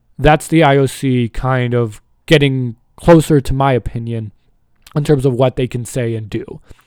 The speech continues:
Because giving them, giving cities an inherent, and thus countries kind of, a measuring stick as to what the I O C accepts and what they don't by telling them the United Nations Guiding Principles on Business and Human Rights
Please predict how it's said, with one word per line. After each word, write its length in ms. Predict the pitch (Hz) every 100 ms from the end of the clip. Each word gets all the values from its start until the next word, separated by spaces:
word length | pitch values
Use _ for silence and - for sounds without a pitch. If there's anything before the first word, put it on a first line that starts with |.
| - _ -
Because 440 | 139 170 156 123 - _ _ -
giving 320 | 170 190 190
them, 360 | 185 175 170 - _ _ _ _ _ _ _ _ -
giving 240 | 165 185
cities 600 | - 160 147 143 131 - - - _ -
an 140 | 143 135
inherent, 420 | 120 131 123 - -
and 280 | - 139 - _ -
thus 260 | 139 120 -
countries 540 | - 151 - 123 120
kind 280 | - 120 117
of, 200 | 113 - _ _ _ _ _ _ -
a 480 | 151 143 135 127 127 _ _ _ _ _ _ -
measuring 480 | 131 143 131 160 165
stick 460 | - 175 180 - -
as 160 | 139 127
to 100 | 120
what 220 | 131 131
the 100 | 143
I 100 | 135
O 60 | 131
C 160 | -
accepts 400 | 120 - 131 127
and 120 | 123 123
what 160 | 117
they 80 | 120
don't 400 | 104 120 135 - - _ _ -
by 220 | 131 131
telling 380 | 147 139 135 135
them 200 | 135 131
the 60 |
United 460 | 117 127 131 131 131
Nations 340 | 127 - 123
Guiding 280 | 123 117 117
Principles 440 | 127 120 117 123
on 100 | 120
Business 340 | 117 120 123 -
and 80 | 113
Human 200 | 123 117
Rights 300 | 123 131